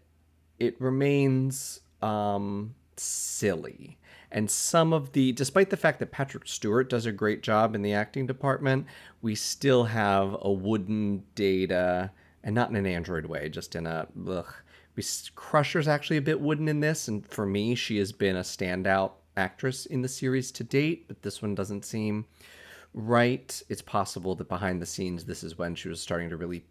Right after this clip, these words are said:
butt with the producers. Um, Troy seems wooden, Wesley is annoying, you know, it's just all the same stuff you can expect from the first season. But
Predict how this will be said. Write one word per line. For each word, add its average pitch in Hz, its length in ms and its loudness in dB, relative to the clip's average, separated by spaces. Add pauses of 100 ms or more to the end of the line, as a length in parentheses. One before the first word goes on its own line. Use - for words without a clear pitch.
(140)
butt 90 260 -4
with 95 180 -6
the - 60 -16
producers. 147 1300 -6 (680)
Um, 98 840 2 (720)
Troy 135 320 4
seems 127 380 0
wooden, 110 420 0
Wesley 104 440 0
is 104 120 0
annoying, 92 840 -2
you 110 100 -4
know, 90 260 -2
it's - 200 -8
just - 480 -10 (400)
all 139 120 6
the 143 80 0
same 120 220 0
stuff - 260 0
you 104 100 -2
can 92 200 -6 (140)
expect - 360 -4
from 90 140 -6
the 85 80 -6
first 85 340 -6
season. - 400 -12
But - 160 -6